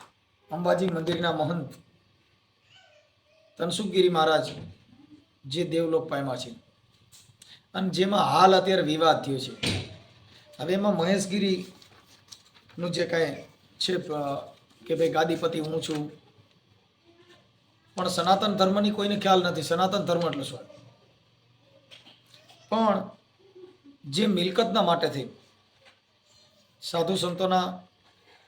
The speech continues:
અરે સનાતન ધર્મ એટલે જે ગરીબ હોય અને ભગવાન જ્યાં આવ્યો ત્યાં ગરીબના ઘરે જ આવ્યો છે, કોઈ આડંબરના ઘરે ગયો નથી.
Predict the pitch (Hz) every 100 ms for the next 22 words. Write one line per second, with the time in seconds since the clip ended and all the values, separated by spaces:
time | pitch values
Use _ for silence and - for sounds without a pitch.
0 | _ _ _ _ _ _ _ - 185 -
1 | 165 185 185 190 165 165 185 185 185 196
2 | 160 165 208 165 151 - - _ _ _
3 | _ _ - - - 214 180 170 202 214
4 | 214 220 202 214 220 220 190 196 208 208
5 | 190 202 185 185 185 170 185 170 170 185
6 | 185 180 175 175 165 151 147 139 -